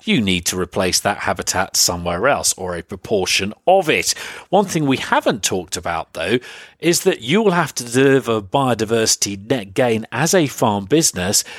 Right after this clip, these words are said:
if you seek full planning permission, for example,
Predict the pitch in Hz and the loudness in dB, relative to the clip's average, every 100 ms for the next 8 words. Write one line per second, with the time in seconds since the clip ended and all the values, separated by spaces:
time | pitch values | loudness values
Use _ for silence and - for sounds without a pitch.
0 | - - - 180 135 156 107 143 151 - | -18 -18 0 2 2 0 -2 0 2 2
1 | 135 123 - 156 131 151 170 131 107 104 | 2 -2 -2 -2 0 0 0 -2 -2 0
2 | - 139 139 - - 160 131 - 131 131 | 0 0 -4 -6 2 4 4 2 2 2
3 | 151 - | 0 -2